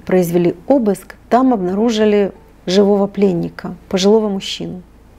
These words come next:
которым оказался известный адвокат Алексей Завгородний, очень богатый человек, который имел, э, славу адвоката дьявола, потому что брался за защиту сомнительных клиентов, например, киллера Александра Салоника.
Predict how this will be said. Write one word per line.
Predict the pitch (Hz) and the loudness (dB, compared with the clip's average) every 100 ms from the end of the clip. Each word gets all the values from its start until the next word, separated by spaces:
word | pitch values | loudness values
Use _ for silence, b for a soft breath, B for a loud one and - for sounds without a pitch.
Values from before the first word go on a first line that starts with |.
| - B B - | -20 B B -6
которым | 214 269 269 | 0 2 2
оказался | 247 240 220 240 233 - 214 - | 2 0 2 0 0 -2 -4 -2
известный | 208 190 240 269 233 214 | -2 0 2 2 0 -2
адвокат | 185 190 190 220 220 - | -2 -4 0 -2 -2 -6
Алексей | 196 180 - 220 | -6 -6 -2 0
Завгородний, | 202 202 180 202 208 180 175 170 175 - B B B | 2 0 0 2 2 0 -4 -10 -12 -20 B B B
очень | 233 233 196 180 | 0 0 -2 -4
богатый | 175 180 180 165 | -2 -4 -4 -8
человек, | - 180 180 175 240 262 - - | -4 -2 0 2 2 2 -2 -6
который | 196 220 247 247 220 | -6 0 2 2 2
имел, | 196 190 214 226 220 | 0 2 2 2 2
э, | 185 185 185 | 0 -2 -4
славу | - 214 214 196 | -2 0 0 0
адвоката | 180 170 196 208 202 | -4 -4 -4 -6 -4
дьявола, | 165 160 190 185 165 165 | -6 0 0 0 -2 -6
потому | 156 - 196 | -6 -4 -4
что | 214 190 | -4 -4
брался | 180 202 214 - 190 | -2 -2 -4 -6 -4
за | 180 | -2
защиту | 170 175 - 220 214 202 190 185 180 | -4 -4 -4 -4 -4 -2 0 2 0
сомнительных | - 190 190 175 175 175 | -2 0 0 0 -4 -4
клиентов, | - 190 180 165 170 165 - B B B - | -2 0 0 -2 -6 -14 -16 B B B -4
например, | 185 185 185 214 208 B B B | -4 0 4 4 2 B B B
киллера | - 214 214 202 190 | -2 2 4 2 -2
Александра | - 185 185 - 190 185 180 | -4 -6 -8 -4 -2 0 -2
Салоника. | - 196 190 175 160 160 180 175 | -2 0 2 2 -2 -8 -14 -14